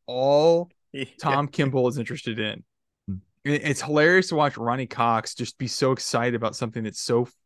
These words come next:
Speaker 1: frankly fucking stupid. <laughs>
Speaker 2: <laughs> So,
Speaker 1: Uh,
Speaker 2: so w-, when, uh, let's say you're making a movie and,
Speaker 1: <laughs>
Speaker 2: and the
Speaker 1: Let's, let's
Speaker 2: president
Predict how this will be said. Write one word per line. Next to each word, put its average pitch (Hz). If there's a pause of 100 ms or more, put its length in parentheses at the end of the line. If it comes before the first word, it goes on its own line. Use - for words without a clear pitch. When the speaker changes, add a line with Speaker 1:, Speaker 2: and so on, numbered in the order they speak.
(520)
Speaker 1:
frankly 131
fucking 123
stupid. -
<laughs> - (440)
Speaker 2:
<laughs> 190 (1040)
So, 185
Speaker 1:
Uh, - (640)
Speaker 2:
so -
w-, 160
when, 175
uh, 175 (1600)
let's 190
say 247
you're 208
making 147
a 98
movie 80 (760)
and, 127 (140)
Speaker 1:
<laughs> -
Speaker 2:
and 143
the 135
Speaker 1:
Let's, -
let's 139
Speaker 2:
president 165